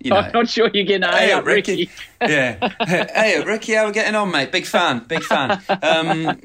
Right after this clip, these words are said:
Speaker 2: <laughs>
Speaker 1: but, but, um, yeah, they, they probably, they probably shocked me and a few of the guys that hadn't played much before with their, with their,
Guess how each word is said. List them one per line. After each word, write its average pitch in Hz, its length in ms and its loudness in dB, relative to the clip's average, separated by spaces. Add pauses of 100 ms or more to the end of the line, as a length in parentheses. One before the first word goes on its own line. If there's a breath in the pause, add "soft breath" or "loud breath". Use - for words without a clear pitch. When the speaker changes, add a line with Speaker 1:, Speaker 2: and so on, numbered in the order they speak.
(120)
Speaker 2:
<laughs> - 120 -20
Speaker 1:
but, - 800 -6
but, 139 340 -2
um, 127 600 0
yeah, 139 200 0
they, 131 200 0
they 143 120 -2
probably, 143 600 -2
they 120 160 -4
probably 117 920 -4
shocked - 500 -4
me 98 240 -4
and 117 100 0
a 156 40 -2
few 151 160 -4
of - 20 0
the 117 80 -2
guys 107 180 2
that 98 80 -4
hadn't 107 160 -4
played 104 200 -2
much 104 160 -6
before 110 280 -4
with 98 180 -4
their, 98 260 -2
with 101 180 -6
their, 95 420 0